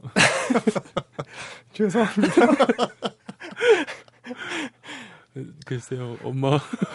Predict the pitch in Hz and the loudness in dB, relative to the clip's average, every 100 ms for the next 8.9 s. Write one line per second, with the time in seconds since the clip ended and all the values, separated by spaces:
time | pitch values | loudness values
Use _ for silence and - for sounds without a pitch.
0 | 165 - 139 - _ _ - 127 143 147 | 0 2 0 -4 _ _ -10 -6 -2 -2
1 | 143 139 135 131 110 117 - 113 113 113 | -2 0 -2 -2 -4 -4 -4 -4 -4 -2
2 | 113 147 151 135 131 123 - 117 117 123 | -2 0 0 0 -2 -2 -4 -6 -2 0
3 | 120 104 107 135 117 107 98 95 - _ | 0 -2 -4 -2 -2 -2 -4 -10 -20 _
4 | 110 107 110 113 113 - 113 120 120 120 | -10 -6 -4 -4 -6 -4 -4 -2 -4 -4
5 | 127 131 123 113 110 - - 123 127 - | -4 -4 -4 -6 -8 -10 -6 -2 -2 2
6 | 139 170 156 127 113 120 120 139 143 104 | 4 6 4 0 -4 -6 -4 -4 -4 -6
7 | 98 107 95 90 107 110 107 104 110 110 | -4 -4 -4 -6 -10 -14 -14 -14 -12 -12
8 | 107 113 - - 120 120 117 110 | -14 -14 -18 -10 -6 -4 -6 -8